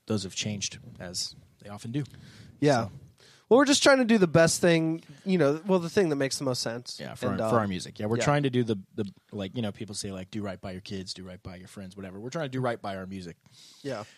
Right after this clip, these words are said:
Speaker 1: We don't wanna release it in a way that's not gonna kinda give it the, the love and the platform that it, that we think it deserves. So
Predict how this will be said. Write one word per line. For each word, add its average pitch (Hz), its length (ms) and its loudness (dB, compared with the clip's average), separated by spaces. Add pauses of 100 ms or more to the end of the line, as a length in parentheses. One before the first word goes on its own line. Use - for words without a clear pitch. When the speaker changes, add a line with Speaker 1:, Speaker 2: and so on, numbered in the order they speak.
(140)
Speaker 1:
We 113 100 -4
don't 113 140 -4
wanna 107 200 -4
release 92 380 -8
it - 240 -14
in 98 100 -10
a 95 60 -6
way 92 200 -8
that's 90 260 -12
not 92 240 -12
gonna 92 280 -14 (1200)
kinda 104 120 -14
give 98 200 -12
it 92 140 -16
the, 95 180 -14 (340)
the 110 80 -18
love 98 320 -10
and 95 100 -10
the 95 40 -12
platform 95 480 -12
that 92 120 -16
it, - 140 -20
that 104 100 -8
we 123 120 -2
think 117 180 -10
it 98 60 -12
deserves. - 440 -16
So - 220 -16